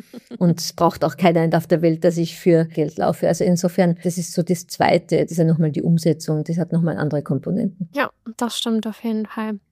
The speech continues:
Speaker 1: Das heißt, für dich gibt es gar nicht die wichtigste Frage, sondern du beleuchtest die eigentlich ja alle vier gleichermaßen, oder? Und das, was am Ende dabei rauskommt, ist das Wichtigste.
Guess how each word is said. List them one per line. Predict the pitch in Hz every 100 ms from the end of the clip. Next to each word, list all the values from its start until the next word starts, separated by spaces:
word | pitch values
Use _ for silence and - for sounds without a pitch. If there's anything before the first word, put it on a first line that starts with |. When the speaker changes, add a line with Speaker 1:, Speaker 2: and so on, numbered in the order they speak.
| - _ -
Speaker 1:
Das | 226 -
heißt, | 247 254 - _ -
für | 262 226
dich | 233
gibt | - 220
es | 233 -
gar | 208
nicht | 202 208 -
die | 220 220 214 220 _
wichtigste | 214 196 214 - 214 202 - 202 190 190 214
Frage, | - 196 190 202 202 202
sondern | 196 190 196 202 208 _ _ -
du | 190
beleuchtest | 190 196 - 220 -
die | 196
eigentlich | 190 220 233 -
ja | 202 202 208 _ _ _ _ _ -
alle | 214 208
vier | - 214 202
gleichermaßen, | 202 190 202 226 196 180 - 190
oder? | 202 214 202
Und | 196 - _ -
das, | 202 190
was | 202 202
am | 208 196
Ende | 196 196 196 196 214 233
dabei | 185 185 185
rauskommt, | 185 202 - 185 175 -
ist | - -
das | -
Wichtigste. | 185 - 196 - -